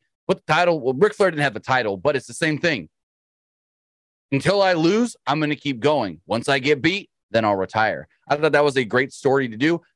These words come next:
Maybe could still do it maybe have Seth win the belt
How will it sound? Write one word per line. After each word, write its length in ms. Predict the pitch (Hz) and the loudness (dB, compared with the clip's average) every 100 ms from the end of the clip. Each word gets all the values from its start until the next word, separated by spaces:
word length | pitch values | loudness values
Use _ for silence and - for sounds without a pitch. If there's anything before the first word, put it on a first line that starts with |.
| _ | _
Maybe 320 | 196 247 240 | 0 0 -2
could 460 | - - 160 180 180 | -6 -2 0 -2 -4
still 400 | - - 214 208 | -10 0 0 0
do 260 | 175 214 | 0 2
it 160 | 226 240 _ _ _ - | 2 0 _ _ _ -6
maybe 120 | 147 147 | -2 -2
have 140 | 131 | -2
Seth 300 | - 156 156 | -4 -6 -4
win 200 | 151 151 | -2 0
the 100 | 135 | 0
belt 320 | 131 143 147 | 2 0 0